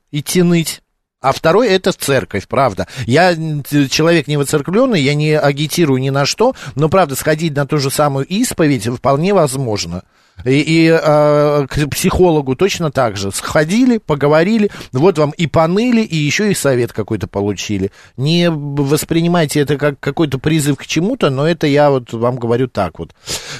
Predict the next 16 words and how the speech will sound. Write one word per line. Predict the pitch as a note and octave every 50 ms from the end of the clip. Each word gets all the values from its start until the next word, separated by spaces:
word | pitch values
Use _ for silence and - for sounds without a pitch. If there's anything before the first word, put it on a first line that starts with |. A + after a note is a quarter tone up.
| - _
Так, | - F#3+ F#3 D3 -
семь | - - G3 G3+ G#3+
три | - A3+ A#3 A#3
семь | - - F#3+ F#3 F3+
три | G#3 G#3 G3+
девяносто | D#3+ D#3 E3 E3+ E3 - -
четыре | - - - F#3+ F3+ E3+ E3
восемь, | E3 F3+ G#3+ A#3 - F3+ D#3
телефон | - E3 D3+ C#3 F3 E3 C#3+
прямого | - D#3 D#3 E3 F#3 G3 G3 F3+ F3+
эфира, | - - E3+ D#3 D3
код | - - D3 D3 D3+
города | D3 D#3+ D#3+ D#3 D3 C#3+ C#3 C3+ C#3
четыре | C3 - - - D3 C#3+ C3+
девять | C3 B2+ C#3+ C#3 B2+ A2+ - -
пять. | - D#3+ F3 F3+ -